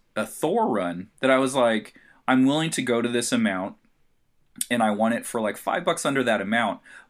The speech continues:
But I misread the shipping, and I thought it was nine ninety-five for the shipping. I'm like, "Okay, that's, like, twelve books, ten bucks. Okay, that's, that's cool. No problem there."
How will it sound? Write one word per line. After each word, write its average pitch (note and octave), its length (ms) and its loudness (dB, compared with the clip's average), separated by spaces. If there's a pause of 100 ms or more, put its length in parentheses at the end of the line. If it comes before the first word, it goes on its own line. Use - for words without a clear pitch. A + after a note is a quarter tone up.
But C3 360 0
I C3+ 200 0
misread B2 760 0
the A2+ 80 -6
shipping, A2 640 -6
and B2 120 0
I B2+ 80 2
thought C#3 180 2
it B2 80 -4
was A2+ 160 -2
nine A2+ 380 0
ninety-five A2 680 0
for G#2 140 -10
the F#2 80 -8
shipping. - 380 -8
I'm A2+ 120 0
like, A2+ 220 -2 (300)
"Okay, B2+ 320 2
that's, B2 240 0
like, A#2 220 0
twelve A#2+ 420 0
books, G#2 400 -4
ten A2 260 -2
bucks. G2+ 320 -2
Okay, G2 240 -6
that's, F#2+ 280 -6
that's F#2+ 280 -8
cool. - 340 -12 (120)
No G2 160 -6
problem F#2 320 -6
there." F2+ 240 -10